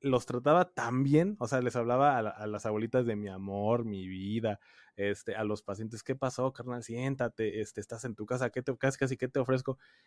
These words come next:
Y eso, eso lo, lo tenía en el top de consultas, o sea, habiendo médicos de mucha experiencia ya en el dif, en la institución, este, era increíble cómo les ganaba en, en, en, en la demanda, o sea, está muy cañón,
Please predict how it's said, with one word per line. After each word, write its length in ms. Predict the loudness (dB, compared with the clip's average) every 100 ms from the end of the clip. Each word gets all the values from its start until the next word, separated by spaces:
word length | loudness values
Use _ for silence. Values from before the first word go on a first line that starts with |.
| _
Y 160 | 8 8
eso, 320 | 10 6 8
eso 380 | 4 4 4 4
lo, 200 | 6 4 4
lo 300 | 2 4 6
tenía 220 | 6 6
en 60 | 6
el 140 | 4
top 200 | 4 4
de 100 | 4
consultas, 560 | 4 2 2 0 0 -2
o 60 | 2
sea, 220 | 6 6
habiendo 360 | 8 8 6
médicos 640 | 6 6 4 4 2 2 -10
de 280 | -2 0 2
mucha 260 | 2 4 4
experiencia 440 | 2 2 2 4 4
ya 120 | 4
en 100 | 2
el 120 | 2
dif, 200 | 0 -2
en 60 | -2
la 60 |
institución, 580 | -4 -8 -12 -6 -8 -8 _ _ _ _ _ 0
este, 440 | 2 2 -2 4
era 100 | 6
increíble 680 | 6 2 4 6 6 4 2
cómo 280 | 0 0 2
les 220 | 2 2
ganaba 640 | -2 -4 -2 2 4 2 -2
en, 220 | -8 -8
en, 240 | -12 -18 -16
en, 260 | -16 -16 -20 _
en 400 | -12 -10 -10 -10
la 80 | -6
demanda, 500 | 0 4 6 6 4
o 40 | 4
sea, 300 | 0 0 -2
está 300 | -4 -6 -4
muy 340 | -2 2 2
cañón, 360 | 2 0 0